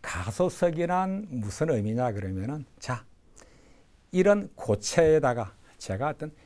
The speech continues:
힘을 어느 정도 가하게 되면은, 자, 이 어떤 고무찰흙이 처음과는 다른 모습으로 바뀌었죠. 그래서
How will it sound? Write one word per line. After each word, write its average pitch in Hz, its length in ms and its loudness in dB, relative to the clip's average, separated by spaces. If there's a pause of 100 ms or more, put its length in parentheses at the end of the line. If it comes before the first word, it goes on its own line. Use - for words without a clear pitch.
힘을 240 640 2
어느 135 240 0
정도 131 400 -2
가하게 110 460 -2
되면은, 98 760 -6
자, 95 240 -8 (240)
이 131 280 -4 (1300)
어떤 131 260 -10
고무찰흙이 123 880 -2 (160)
처음과는 160 840 -2
다른 - 320 -4
모습으로 160 560 0
바뀌었죠. - 600 -6 (960)
그래서 - 560 2